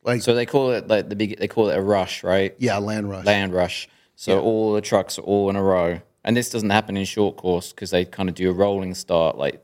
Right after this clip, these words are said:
Speaker 2: two
Speaker 1: Yeah.
Speaker 2: by two, side by side. With Crandon, say it's, like, twenty plus, thirty trucks. So, some of the
Speaker 1: Sometimes
Speaker 2: classes more,
Speaker 1: forty.
Speaker 2: like, even behind.
Speaker 1: Yeah.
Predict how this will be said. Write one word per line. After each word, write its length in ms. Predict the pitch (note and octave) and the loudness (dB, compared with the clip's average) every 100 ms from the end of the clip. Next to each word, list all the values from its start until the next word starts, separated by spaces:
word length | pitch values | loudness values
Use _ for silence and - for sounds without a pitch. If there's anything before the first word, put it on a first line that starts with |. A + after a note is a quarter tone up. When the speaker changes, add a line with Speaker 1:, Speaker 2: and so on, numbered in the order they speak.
| - | -14
Speaker 2:
two 140 | - | -4
Speaker 1:
Yeah. 80 | A#2+ | -2
Speaker 2:
by 120 | - | 0
two, 280 | F2 - E2+ | -2 -4 -10
side 200 | D#2+ E2+ | -4 -4
by 60 | D#2+ | -4
side. 300 | - D#2+ E2 - _ _ _ _ _ _ | -2 -2 -2 -8 _ _ _ _ _ _
With 160 | G2+ F#2+ | -4 -2
Crandon, 640 | - A2+ A2 G2+ F#2+ F#2 F#2 _ _ _ | 2 2 2 2 0 -2 -8 _ _ _
say 260 | - F#2+ F2+ | 0 2 2
it's, 140 | - | 0
like, 240 | D#2 - | -2 -2
twenty 340 | - - F#2+ F#2 | -8 -4 0 0
plus, 340 | - G2 F#2 - - | 0 0 0 -8 0
thirty 300 | G2+ F#2 F#2 | 0 0 -6
trucks. 720 | - G2 F#2+ - - - - _ _ | 0 2 2 -2 -12 -14 -14 _ _
So, 160 | - | 0
some 40 | B2 | 0
of 60 | - | 2
the 60 | |
Speaker 1:
Sometimes 220 | C3 A#2 A2+ | 2 2 2
Speaker 2:
classes 420 | C3 A#2 - G2+ | 2 0 -4 0
more, 180 | C3+ A#2 | 2 2
Speaker 1:
forty. 140 | A2+ | 0
Speaker 2:
like, 180 | G#2 G#2 | 2 0
even 260 | G#2+ G2 G2 | 0 -2 -2
behind. 520 | G2 G#2+ G#2 G#2 G#2+ | 0 2 4 2 2
Speaker 1:
Yeah. 180 | B2+ | 0